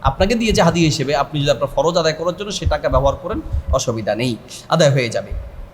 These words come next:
কোরবানির চামড়া, আহ, বিক্রি করা যাবে কিনা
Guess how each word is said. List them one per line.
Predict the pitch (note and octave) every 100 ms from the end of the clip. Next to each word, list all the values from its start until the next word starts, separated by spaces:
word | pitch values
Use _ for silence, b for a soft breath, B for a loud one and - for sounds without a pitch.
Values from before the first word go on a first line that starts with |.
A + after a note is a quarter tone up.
| - - - - B B B B
কোরবানির | G3+ F#3 F#3 F#3+ G#3+
চামড়া, | - E3 E3 E3+ F#3+ G3+ - B B -
আহ, | D#3 D3+ C#3+
বিক্রি | D#3+ E3
করা | E3 E3
যাবে | D3+ C#3+ D3
কিনা | C#3+ E3 D#3